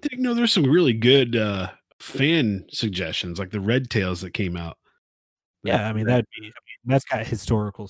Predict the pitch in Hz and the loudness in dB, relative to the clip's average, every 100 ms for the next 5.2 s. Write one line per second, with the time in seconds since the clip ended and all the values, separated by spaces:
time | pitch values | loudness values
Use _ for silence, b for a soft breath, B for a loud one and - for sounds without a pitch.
0 | 107 107 123 143 85 78 - 90 95 113 | -6 -2 0 0 -4 -8 -14 -12 -2 0
1 | 120 - - 107 - 107 101 101 110 120 | 2 0 -2 -2 -2 -4 -2 0 2 2
2 | 120 110 117 113 104 90 113 107 110 143 | 2 0 0 0 -2 -4 -2 0 0 0
3 | 143 147 139 - 147 131 107 117 147 98 | 2 2 2 4 2 2 2 2 2 0
4 | 87 - 147 151 90 120 127 123 - 127 | -2 -4 0 0 0 0 0 -2 -4 -6
5 | - | -6